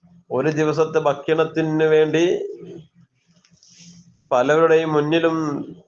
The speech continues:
പീഡിക തിണ്ണയിലുമൊക്കെ കൈനീട്ടുന്ന ഒരുപാട് ആളുകളെ നമുക്ക് കാണാൻ സാധിക്കും. ഈ നോമ്പ് അനുഷ്ഠിക്കലോട് കൂടെയാണ് അവരുടെ വില നമുക്ക് മനസ്സിലാവുക. അവരെത്രമാത്രം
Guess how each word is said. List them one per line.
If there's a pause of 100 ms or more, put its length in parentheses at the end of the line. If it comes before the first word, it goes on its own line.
(560)
പീഡിക
തിണ്ണയിലുമൊക്കെ (640)
കൈനീട്ടുന്ന
ഒരുപാട്
ആളുകളെ
നമുക്ക്
കാണാൻ
സാധിക്കും. (1000)
ഈ
നോമ്പ്
അനുഷ്ഠിക്കലോട്
കൂടെയാണ്
അവരുടെ
വില
നമുക്ക്
മനസ്സിലാവുക. (360)
അവരെത്രമാത്രം